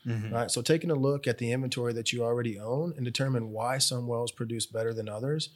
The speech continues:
Speaker 2: and what drove that production. So like Camilo said, being able to go backwards and take a look at production drivers in offset wells in the same lease or in the same field,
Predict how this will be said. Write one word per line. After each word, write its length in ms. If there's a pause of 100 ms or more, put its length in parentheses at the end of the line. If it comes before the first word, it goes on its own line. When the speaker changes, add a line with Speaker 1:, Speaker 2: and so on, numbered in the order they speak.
(240)
Speaker 2:
and 120
what 180
drove 280
that 160
production. 580 (340)
So 140
like 140
Camilo 340
said, 240
being 200
able 260
to 80
go 240
backwards 920
and 100
take 180
a 40
look 180
at 60
production 460
drivers 380
in 100
offset 360
wells 320
in 60
the 80
same 400 (140)
lease 500 (100)
or 120
in 80
the 60
same 260
field, 400